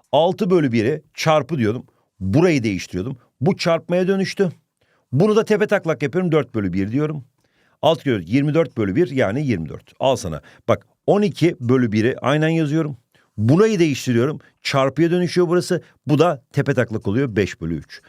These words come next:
Yani altmış bölü üç, yani yirmi çıkıyor cevabımız. Gel buraya bakalım. Bir bölü ikiyi aynen yazıyorum. Çarpı diyorum sonra. Bunu tepe taklak bir bölü dört diye yazıyorum.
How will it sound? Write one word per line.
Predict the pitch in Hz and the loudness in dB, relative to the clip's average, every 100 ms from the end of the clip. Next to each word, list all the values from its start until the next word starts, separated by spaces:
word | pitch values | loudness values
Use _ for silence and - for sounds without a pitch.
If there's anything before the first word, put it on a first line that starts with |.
| _ | _
Yani | 113 120 107 147 - _ _ | 0 2 2 -2 -4 _ _
altmış | 127 127 139 151 156 - | -2 -2 -2 -4 -4 -6
bölü | 92 95 90 151 165 _ _ _ - | -2 0 2 0 -2 _ _ _ -2
üç, | 165 - - | -2 -4 -4
yani | 113 104 101 160 | 0 0 0 0
yirmi | 143 131 98 | 2 2 0
çıkıyor | - 82 | -6 -10
cevabımız. | 71 73 - - - - _ | -8 -8 -10 -16 -20 -20 _
Gel | 131 170 | 2 2
buraya | 175 151 | 4 2
bakalım. | 101 85 67 - _ _ _ | 0 -4 -10 -16 _ _ _
Bir | 87 117 196 | -2 0 4
bölü | 214 202 | 2 2
ikiyi | 147 185 | 0 0
aynen | 170 156 | 2 0
yazıyorum. | 151 120 143 135 - _ | 0 -2 -4 -6 -16 _
Çarpı | - 143 143 151 165 | -4 0 2 0 -2
diyorum | 180 214 208 196 | 0 2 2 2
sonra. | - 202 202 208 170 - _ _ _ - | 0 2 4 2 0 -10 _ _ _ -6
Bunu | 107 139 175 214 190 - _ - | 2 4 4 2 -2 -8 _ -2
tepe | 170 160 | 0 0
taklak | 151 107 - 82 - _ _ - | -2 -4 -4 -8 -8 _ _ -16
bir | 87 120 165 131 | -2 2 2 2
bölü | 104 131 131 | 0 0 2
dört | 123 - | 0 0
diye | 95 | -4
yazıyorum. | 85 82 87 147 | -4 -4 -4 -4